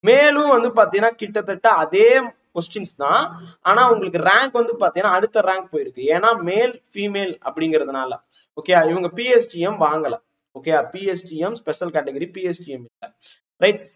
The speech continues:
So இவங்க இப்ப சப்போஸ் வந்து இவங்களுக்கு பி எஸ் டி எம், இப்ப மேலுக்கு வந்து இப்ப பி எஸ் டி எம் இருந்திருக்குன்னு வச்சுக்கோங்க, இவங்க முன்னாடி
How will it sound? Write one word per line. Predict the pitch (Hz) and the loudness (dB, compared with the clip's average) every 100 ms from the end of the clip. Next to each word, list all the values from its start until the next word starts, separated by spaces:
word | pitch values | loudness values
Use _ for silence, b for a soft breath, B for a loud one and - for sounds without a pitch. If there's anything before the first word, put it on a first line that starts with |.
| - | 2
So | 226 214 | 4 4
இவங்க | 214 202 - 208 | 2 -2 -4 -8
இப்ப | 214 202 | -4 2
சப்போஸ் | 196 - 294 302 269 226 | 2 2 4 4 4 -2
வந்து | 254 247 220 | -2 -6 -4
இவங்களுக்கு | 220 214 185 - | -2 -2 -4 -8
பி | 262 277 | -4 -4
எஸ் | 269 | -4
டி | 240 214 | -2 -2
எம், | 165 | -2
இப்ப | 180 175 196 | -6 -4 2
மேலுக்கு | 240 240 208 | 2 2 0
வந்து | 220 | -4
இப்ப | 208 170 | -10 -8
பி | 214 | -4
எஸ் | 208 208 | -4 -4
டி | 175 | -6
எம் | 170 | -4
இருந்திருக்குன்னு | 185 185 175 185 156 | -4 -8 -10 -10 -10
வச்சுக்கோங்க, | - 123 117 117 b b - | -12 -18 -16 -20 b b -6
இவங்க | 190 240 233 208 | 0 4 4 4
முன்னாடி | 214 214 | 2 2